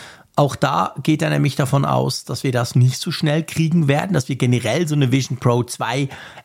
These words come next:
erst zwanzig siebenundzwanzig vielleicht kriegen könnten. Also wir sind uns ja eigentlich gewöhnt von neuen Geräten, es war bei der Apple Watch so, es war bei den iPads so, das war aber auch beim iPhone so,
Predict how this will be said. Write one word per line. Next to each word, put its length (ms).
erst 280
zwanzig 360
siebenundzwanzig 920
vielleicht 380
kriegen 380
könnten. 460
Also 260
wir 460
sind 180
uns 120
ja 120
eigentlich 220
gewöhnt 380
von 180
neuen 280
Geräten, 380
es 120
war 80
bei 80
der 160
Apple 200
Watch 220
so, 160
es 140
war 120
bei 120
den 180
iPads 520
so, 160
das 140
war 100
aber 160
auch 100
beim 180
iPhone 480
so, 280